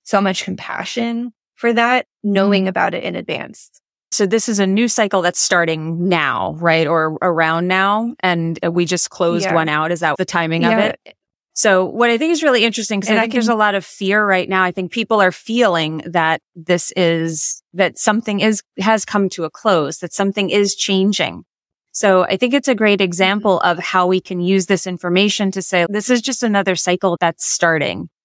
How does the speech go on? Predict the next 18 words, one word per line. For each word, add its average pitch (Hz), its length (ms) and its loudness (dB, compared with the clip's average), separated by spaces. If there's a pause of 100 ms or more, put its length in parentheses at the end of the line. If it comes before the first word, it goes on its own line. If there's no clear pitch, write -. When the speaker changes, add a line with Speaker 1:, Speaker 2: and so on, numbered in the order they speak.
(280)
Speaker 2:
that 170 240 0 (120)
now 180 320 0
we're 180 200 2
in, 165 440 -2
you 175 120 -10
called 170 280 -2
it 165 100 -4
the 165 120 -4
seeding 185 520 0
period. 190 640 2
Is 175 80 -12
that 170 160 0
how 170 80 0
you 170 220 0
referred 190 380 -4
to 214 100 -2
it? 220 200 2 (540)
Speaker 1:
Yeah. 202 640 0